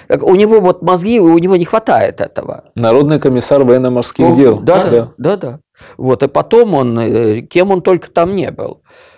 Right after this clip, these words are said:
Speaker 1: Вот.
Speaker 2: Коротко, ваша характеристика такой персоны, как Троцкий.
Speaker 1: А, человек неоднозначный, очень неоднозначный. То, что человек талантливый, э, совершить все-таки революцию,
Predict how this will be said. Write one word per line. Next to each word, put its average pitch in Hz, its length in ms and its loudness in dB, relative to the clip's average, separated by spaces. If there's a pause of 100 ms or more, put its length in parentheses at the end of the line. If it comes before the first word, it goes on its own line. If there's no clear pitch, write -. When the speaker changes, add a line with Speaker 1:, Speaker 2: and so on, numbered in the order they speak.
(140)
Speaker 1:
Вот. - 300 -14 (120)
Speaker 2:
Коротко, 160 760 2
ваша 170 360 0
характеристика 151 920 0
такой 143 240 -4
персоны, 127 380 -2
как - 200 -8
Троцкий. 101 560 -4 (2500)
Speaker 1:
А, 117 500 -6
человек 135 600 -2
неоднозначный, 131 1200 -4 (100)
очень 123 380 0
неоднозначный. 92 640 -10
То, 196 220 0
что 151 220 -2
человек 139 420 -4
талантливый, 95 880 -4
э, - 200 -8
совершить 127 500 -4
все-таки - 300 -4
революцию, 143 680 -2